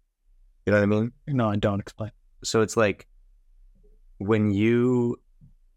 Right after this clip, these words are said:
Speaker 1: care about your legacy and the kind of power that you hold, I think it's kinda like you're making statues in your own honor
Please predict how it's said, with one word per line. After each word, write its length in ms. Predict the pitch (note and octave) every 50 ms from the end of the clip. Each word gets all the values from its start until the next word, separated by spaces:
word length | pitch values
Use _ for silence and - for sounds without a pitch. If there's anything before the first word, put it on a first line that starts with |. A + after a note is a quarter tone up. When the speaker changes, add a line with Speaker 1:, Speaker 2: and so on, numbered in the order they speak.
| - - -
Speaker 1:
care 240 | - - A2+ A2 A2
about 200 | A2 G#2+ A2 -
your 100 | G2 G2
legacy 400 | F#2 F#2 F2 F#2 F#2+ - - G2
and 80 | F#2
the 60 | F2+ F2
kind 160 | - F#2 F2+
of 80 | F2
power 280 | - - - F2+ F2+ F2+
that 140 | F2+ F#2 -
you 100 | A2 G#2+
hold, 360 | G2 A2 A2+ A#2+ C3+ C#3 - _ _ _ _ _ _ _ _ _ -
I 40 | -
think 160 | G2 B2+ C3
it's 100 | C3 A#2+
kinda 260 | - - B2+ A#2+ A#2 A2+
like 300 | A2 G#2 F#2+ F2 - - _ _
you're 120 | - G#2 G#2+
making 340 | G#2 G#2 G2+ - - G2 F#2
statues 580 | - - - G2 F#2+ F#3 - - A2 G2+ F#2
in 100 | G2 F#2+
your 160 | F#2+ F#2 F2+
own 180 | - F#2+ F#2+ F#2+
honor 540 | - - F2+ F2 F2 F#2 F#2+ G2+ G#2+ C#3